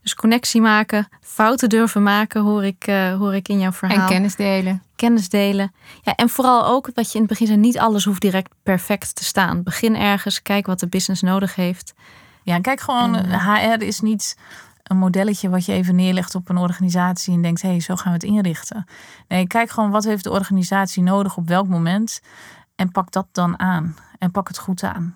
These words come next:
Speaker 3: En, en overhaast jezelf niet. Ehm, maar ga het gewoon stapsgewijs aanpakken wat er nodig is op, op het moment dat het speelt.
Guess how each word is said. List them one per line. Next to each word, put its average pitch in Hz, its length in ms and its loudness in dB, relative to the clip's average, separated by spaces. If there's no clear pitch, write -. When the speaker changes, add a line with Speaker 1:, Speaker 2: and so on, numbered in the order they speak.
Speaker 3:
En, 185 340 0
en 180 340 -2
overhaast 180 680 -2
jezelf 180 460 -2
niet. 202 360 0
Ehm, 170 640 -2
maar 175 320 0
ga 190 140 -4
het 190 120 -2
gewoon 180 160 -2
stapsgewijs 180 640 -4
aanpakken 185 520 -2
wat 175 180 -4
er 180 80 -2
nodig 170 400 -2
is 170 200 -6
op, 170 100 -10
op 170 160 -8
het 165 120 -4
moment 175 500 0
dat 170 140 -8
het 170 120 -10
speelt. - 460 -12